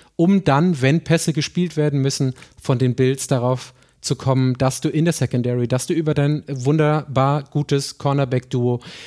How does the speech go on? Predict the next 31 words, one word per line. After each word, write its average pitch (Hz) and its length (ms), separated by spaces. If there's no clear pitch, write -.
die 131 60
Slots - 600
und 123 160
die 147 120
Islands 131 440
so 131 220
dicht 147 340
machst, 127 400
dass 135 340
auch 127 280
durch 127 320
die 123 200
Luft 127 300
nichts - 240
geht. 117 180
Und 123 120
dann, 185 180
glaube 190 380
ich, - 260
werden 151 320
wir 151 260
mit 160 200
dem 170 160
Druck, 165 400
der 143 120
da 131 120
kommt, 156 560
gegen 143 260
einen 127 160
Josh 127 240
Allen 139 440